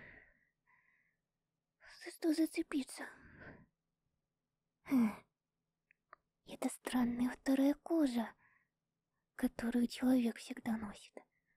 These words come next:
За нее так удобно держаться. Только человеку почему-то это не нравится.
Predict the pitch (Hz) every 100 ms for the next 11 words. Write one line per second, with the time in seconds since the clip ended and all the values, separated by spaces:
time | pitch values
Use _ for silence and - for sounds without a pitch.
0 | _ _ _ _ _ _ _ _ _ _
1 | _ - - - 214 202 208 - 175 214
2 | 208 208 202 202 226 311 - - - -
3 | _ _ _ _ _ _ _ _ _ _
4 | _ _ _ _ _ _ _ _ _ _
5 | - 285 - 277 - 285 277 - - -
6 | - 330 277 269 269 285 294 330 202 -
7 | _ -